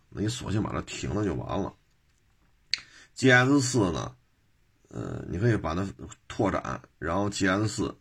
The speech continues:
G S四 Plus，这样的话高低搭配，这样就完了，你就没有必要再留着这个G S五了。这样的话会让人觉得，咱也不知道这店里边啊，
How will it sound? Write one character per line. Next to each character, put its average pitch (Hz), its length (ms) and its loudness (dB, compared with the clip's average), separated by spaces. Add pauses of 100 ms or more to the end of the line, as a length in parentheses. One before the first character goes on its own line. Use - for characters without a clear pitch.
G 92 160 -4
S 90 180 0
四 87 180 -4
Plus， 78 480 -2 (240)
这 98 120 -4
样 95 100 0
的 95 60 -2
话 82 80 -4
高 98 160 -2
低 101 100 2
搭 98 160 2
配， 101 200 -4 (800)
这 165 140 2
样 95 160 2
就 69 80 -6
完 62 60 -8 (200)
了， - 80 -12 (440)
你 101 100 -2
就 110 160 4
没 123 160 8
有 196 120 8
必 196 180 0
要 208 160 4
再 104 100 4
留 92 200 4
着 104 60 2
这 101 60 4
个 92 100 0
G 87 140 -2
S 80 260 -4
五 67 220 -6
了。 - 160 -14 (640)
这 196 140 2
样 175 80 6
的 139 80 6
话 135 140 4
会 135 140 4
让 120 160 6
人 139 80 2
觉 123 140 6
得， 127 260 2 (1700)
咱 117 180 0
也 139 60 4
不 120 100 2
知 123 60 4
道 127 80 6
这 131 100 6
店 131 260 6
里 67 120 -2
边 62 120 -2
啊， 64 320 -4